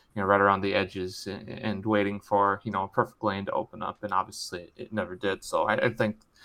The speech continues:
I mean, it, maybe it's a cop out, but it just seems that they just need to get the puck on net instead of, uh, you know, gripping the sticks too tight like they are, probably 'cause of their struggles. But I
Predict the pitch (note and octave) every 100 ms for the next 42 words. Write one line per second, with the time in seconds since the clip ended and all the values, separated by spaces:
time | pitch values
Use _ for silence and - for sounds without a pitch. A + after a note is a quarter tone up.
0 | - - - B2 B2 A2+ G2+ A2 - B2+
1 | G#2+ - - G2 G2 F#2 - - D#2 _
2 | - C3 A#2 A2+ A2 A2 - G2 G#2+ G2
3 | - G#2 G#2 G2+ - - G#2 - F#2 F#2
4 | F#2+ F2+ G2 F#2+ G2 F#2+ F#2+ D#2+ C2 -
5 | _ _ _ _ _ - G2+ G2 A#2 G#2+
6 | G2 - - - - - - - F2+ -
7 | F#2 F#2 G2+ F#2+ F2+ E2+ F2 - _ _
8 | - G2 F2+ - G#2 G#2+ F#2+ - - -
9 | F#2+ F2 F2+ - F#2 F2 -